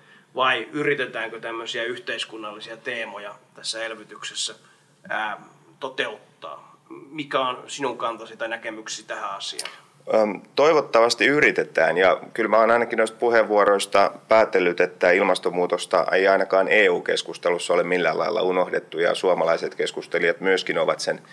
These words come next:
Speaker 2: pitäneet erittäin hyvin niin kuin esillä. Ainoa haaste siinä on, ja tää haaste-sanaa mä en tykkää käyttää, ongelma
Speaker 1: Mm.
Speaker 2: on se, että, että niin, niin,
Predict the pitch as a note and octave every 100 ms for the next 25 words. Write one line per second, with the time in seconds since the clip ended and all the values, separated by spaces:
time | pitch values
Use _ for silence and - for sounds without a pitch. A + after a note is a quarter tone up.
0 | - - F#2 E2+ E2 D#2 - F2 F2 -
1 | D#2+ D#2+ - - F2+ F2 D#2+ D#2+ D#2 D2+
2 | F2+ - D2 - - - - - B2 A#2
3 | G#2+ - - C3+ C#3 A#2+ - - G2 F#2
4 | G2 F#2+ F#2 - G2 G2 A2+ G2 F#2 -
5 | G2 F2+ E2+ E2 E2 D#2 - E2 - G2
6 | F2 - E2 - - - - B2 G#2 E2+
7 | E2+ D#2+ C3+ C3+ - _ _ G2 G2 -
8 | A2 F2+ - F#2 F2 - F2 F2+ F#2 F#2
9 | F#2 F#2+ F2+ -